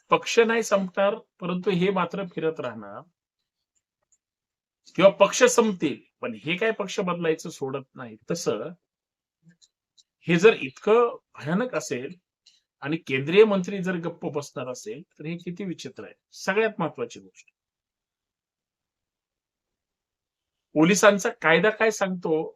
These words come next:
ज्यावेळेस आर्म ॲक्ट आपल्याला एखादी बंदूक परवाना घ्यायचा आहे, आपल्याला बंदूक घ्यायची म्हणजे आपण जाऊन बाजारात घेऊन घेऊ शकतो का? नाही. तर तशी पोलिसांकडे अगोदर शस्त्र परवाना घ्यावा लागतो की मला ती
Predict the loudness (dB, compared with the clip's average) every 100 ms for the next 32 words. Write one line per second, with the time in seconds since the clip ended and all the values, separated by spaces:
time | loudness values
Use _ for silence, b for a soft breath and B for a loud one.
0 | -6 2 2 0 -6 2 4 4 0 2
1 | 2 0 -4 -4 2 2 2 0 0 -2
2 | -2 -2 -2 -2 -6 -4 -4 -2 -4 -4
3 | -2 -2 -4 -12 _ _ _ _ _ _
4 | _ _ _ _ 0 0 6 8 8 6
5 | 2 0 2 0 0 -2 0 0 0 -2
6 | 0 0 2 2 2 0 0 -2 -2 -2
7 | -4 -6 -10 -10 -10 -8 -10 -10 -14 _
8 | _ _ _ _ _ _ _ _ -16 -10
9 | -8 -8 -8 -6 -6 -6 -6 -6 -6 -6
10 | -6 -8 -6 -8 -8 -8 -4 -4 -6 -8
11 | -8 -8 -10 -12 -12 -14 -14 _ _ _
12 | _ -10 -2 0 0 -2 -6 _ _ -10
13 | -10 -10